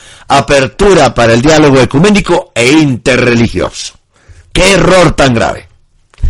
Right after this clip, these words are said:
Los promotores de dicha iniciativa, que nace el dos mil nueve en Alemania, situándose como asociados con la casa de ejercicios en Gries de la provincia jesuita alemana, manifiestan cosas extrañas.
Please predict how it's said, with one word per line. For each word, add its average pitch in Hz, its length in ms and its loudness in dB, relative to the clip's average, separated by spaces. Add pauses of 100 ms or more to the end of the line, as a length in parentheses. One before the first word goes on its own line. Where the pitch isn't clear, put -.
(280)
Los 151 240 0
promotores 156 680 0
de 165 160 2
dicha 175 340 2
iniciativa, 107 1160 0 (420)
que 101 140 -4
nace 156 300 0
el 156 80 2
dos 131 160 2
mil 151 220 2
nueve 160 240 2
en 143 80 0
Alemania, 110 600 0 (220)
situándose 170 800 0
como 131 300 -2
asociados 123 840 0 (240)
con 120 180 -4
la 113 140 0
casa 160 300 2
de 160 80 2
ejercicios 123 680 0
en 117 220 -2
Gries 143 560 0 (260)
de 123 140 -2
la 135 160 0
provincia 143 580 0
jesuita 127 460 0
alemana, 107 500 0 (360)
manifiestan 185 720 0
cosas 131 380 -2
extrañas. 98 720 -4